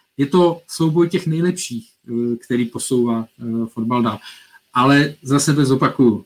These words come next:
jo, Superliga ne, protože v tomhle už jsem teda, já si to nazvat staromilec. Můžeme se bavit o rekonstrukci Champions League, jo, ale jako ten,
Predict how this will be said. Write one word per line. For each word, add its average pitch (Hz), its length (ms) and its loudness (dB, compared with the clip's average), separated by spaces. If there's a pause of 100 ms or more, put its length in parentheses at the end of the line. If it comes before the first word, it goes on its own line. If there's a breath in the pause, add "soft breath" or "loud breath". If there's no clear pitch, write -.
(140)
jo, 123 240 -8 (140)
Superliga 127 760 -4 (260)
ne, 127 440 4
protože 117 420 -2
v - 220 -10
tomhle 120 220 6
už 113 140 0
jsem 117 140 2
teda, 110 220 -2
já 110 180 -8
si 113 160 -8
to 117 80 -2
nazvat 113 320 -2
staromilec. 117 480 4 (1000)
Můžeme 151 400 6
se 147 120 4
bavit 143 240 4
o 139 80 2
rekonstrukci 151 880 2
Champions 139 420 2
League, 180 260 0 (320)
jo, 131 240 -8 (460 soft breath)
ale 131 460 2
jako 123 220 -4
ten, 135 320 2